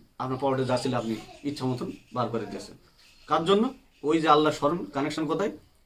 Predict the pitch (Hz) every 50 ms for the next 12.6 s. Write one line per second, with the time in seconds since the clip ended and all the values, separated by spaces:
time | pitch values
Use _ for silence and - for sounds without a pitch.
0 | _ _ 120 123 131 143 143 147 139 - 123 120 117 104 107 101 107 98 110 107
1 | - 104 82 76 - - _ _ _ - - _ _ _ _ _ _ _ _ -
2 | 135 147 147 147 147 143 143 131 139 135 139 139 139 135 135 131 127 123 107 -
3 | 110 104 - - 92 90 - - _ _ _ _ _ _ - 123 139 127 127 123
4 | 110 117 110 - - - - - _ _ _ _ _ _ - 151 151 165 160 170
5 | 151 147 135 131 113 - - - - - _ _ _ - 117 113 113 113 110 110
6 | 98 95 - - - _ _ _ _ _ _ _ _ _ _ _ _ - - -
7 | 160 170 196 196 214 220 226 220 - 180 180 190 196 185 202 214 214 - 214 185
8 | 175 185 202 208 185 170 175 180 196 208 214 208 - - 131 135 175 220 226 294
9 | 277 - 214 170 - - 143 131 107 - - - _ - 123 127 123 170 185 185
10 | 175 160 139 - - - - - - - - - - 208 226 226 - - 233 233
11 | - 233 214 180 170 185 202 156 135 117 - - - - _ - - 160 165 165
12 | 175 175 175 170 170 202 202 202 196 226 262